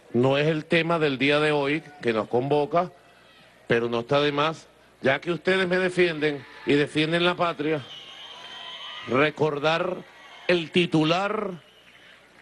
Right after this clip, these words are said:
de la editorial oficial del Washington Post. ¿Ustedes saben qué es el Washington Post? El pe-, uno de los periódicos más importantes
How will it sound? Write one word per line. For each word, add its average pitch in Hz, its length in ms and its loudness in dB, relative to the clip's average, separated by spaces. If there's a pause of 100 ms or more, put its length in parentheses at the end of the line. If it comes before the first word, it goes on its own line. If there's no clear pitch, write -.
(720)
de 143 320 0
la 165 200 -2
editorial 165 680 0
oficial 196 640 -2
del 180 180 0
Washington 190 960 0 (140)
Post. 277 260 -2 (960)
¿Ustedes 233 360 0
saben 240 280 -2
qué 233 100 -2
es 226 60 2
el 233 60 2
Washington 214 540 -2
Post? 208 420 -4 (1200)
El 185 260 0
pe-, 190 320 -2
uno 214 300 0
de 233 60 0
los 220 140 -2
periódicos 202 560 0
más 214 180 -2
importantes 196 1000 0